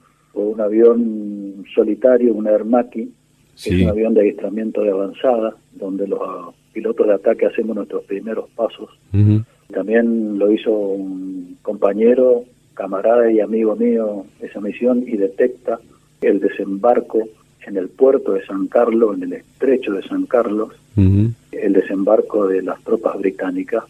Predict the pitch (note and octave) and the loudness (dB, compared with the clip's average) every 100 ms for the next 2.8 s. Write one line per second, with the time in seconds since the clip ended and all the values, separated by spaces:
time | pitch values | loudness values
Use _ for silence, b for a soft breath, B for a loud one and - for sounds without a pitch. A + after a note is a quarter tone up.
0 | - F#2 F2+ F2 F#2 F2+ - G2+ F#2+ - | -12 -10 -8 -6 -4 -4 -4 -4 -4 -6
1 | G2 F2+ - F#2+ F#2 A2 A2 G#2 - F#2 | -6 -6 -2 -2 2 4 4 2 -2 -6
2 | - F#2+ F#2+ - F2+ - E2+ - | -2 -2 -4 -4 -4 -6 -12 -18